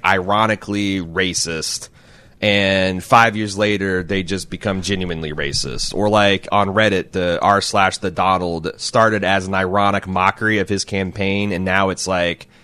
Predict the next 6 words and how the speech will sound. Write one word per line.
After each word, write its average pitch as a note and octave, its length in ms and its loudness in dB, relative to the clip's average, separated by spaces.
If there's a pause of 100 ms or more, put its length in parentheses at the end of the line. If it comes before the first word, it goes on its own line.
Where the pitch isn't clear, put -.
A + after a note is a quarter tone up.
(280)
his G2+ 220 -2
bastion G2+ 580 2
of G2 100 -6
support G#2 440 -2
on F2+ 200 -4
Reddit. G2+ 400 2